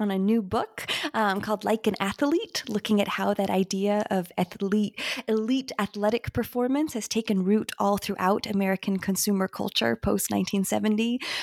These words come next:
Uh, not just how we're supposed to sort of work out and dress out like athletes, but also eat and hydrate and recover and think and perform and be like athletes in all areas of our life,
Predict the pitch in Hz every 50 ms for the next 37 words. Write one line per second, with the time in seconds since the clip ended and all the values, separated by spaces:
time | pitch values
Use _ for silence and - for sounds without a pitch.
0 | 247 - - 202 196 185 175 175 190 202 226 - 196 - 226 220 208 - 208 202
1 | 202 196 196 - 196 - 196 190 - 214 190 - 202 196 170 - 180 196 220 214
2 | - - - 196 214 208 208 - - 214 202 190 170 - - - - - - -
3 | - - - - - - - - - 247 214 - 208 196 190 190 - 208 202 190
4 | - 208 196 196 202 - - - 196 208 202 190 - 202 196 - - 254 233 -
5 | - - 180 170 170 - 214 240 233 196 208 196 180 175 - 185 185 190 208 -
6 | - 247 208 220 208 196 185 180 - - 277 262 233 - 208 190 180 190 - -
7 | 220 220 226 214 202 208 208 160 175 226 220 214 190 156 - - - 80 - -
8 | - 180 185 - 185 180 180 - - - 180 - - 185 180 175 175 175 - -
9 | 190 190 196 185 - - 185 185 - 185 - 180 - 180 180 - 180 175 170 -
10 | -